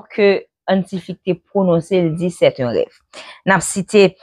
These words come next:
kèk paragraf nan bèl intèviou ke annsiflik te bay li, di ke wi, sèt yon gran onè e osi yon rèv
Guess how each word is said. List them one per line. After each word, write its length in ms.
kèk 200
paragraf 680
nan 240
bèl 160
intèviou 600
ke 100
annsiflik 480
te 120
bay 240
li, 100
di 220
ke 260
wi, 320
sèt 300
yon 160
gran 260
onè 300
e 120
osi 440
yon 280
rèv 280